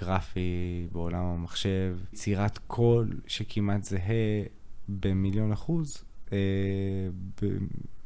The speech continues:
מאוד קרוב לקול שלך, אם אתה נותן הקלטה ל-A I.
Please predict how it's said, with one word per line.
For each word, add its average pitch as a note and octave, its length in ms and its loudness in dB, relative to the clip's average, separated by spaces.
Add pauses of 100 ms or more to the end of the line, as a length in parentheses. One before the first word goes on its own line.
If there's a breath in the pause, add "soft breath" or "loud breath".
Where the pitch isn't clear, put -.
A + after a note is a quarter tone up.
מאוד A2 300 6
קרוב A#2 520 2
לקול G#2+ 560 4
שלך, G2 360 -2 (200)
אם F#2+ 200 0 (140)
אתה G2+ 100 0
נותן F#2+ 460 0
הקלטה F2+ 500 -2
ל-A E2+ 500 -2
I. F2+ 220 -2